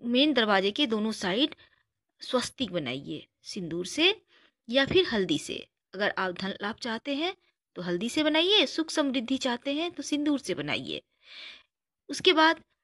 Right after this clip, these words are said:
आपको पास में कोई मंदिर है तो वहाँ जाइए, एक दिया, घी का दिया आपको एक वहाँ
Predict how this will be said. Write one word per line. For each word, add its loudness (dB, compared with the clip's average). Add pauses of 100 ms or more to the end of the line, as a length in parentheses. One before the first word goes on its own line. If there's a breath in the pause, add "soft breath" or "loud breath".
(1200)
आपको -2 (760)
पास 2
में 2
कोई -4
मंदिर 4
है 0 (300 loud breath)
तो -4
वहाँ 2
जाइए, 2 (120)
एक -4
दिया, -2 (560)
घी -6
का -4
दिया -2
आपको -6 (100)
एक -12
वहाँ -8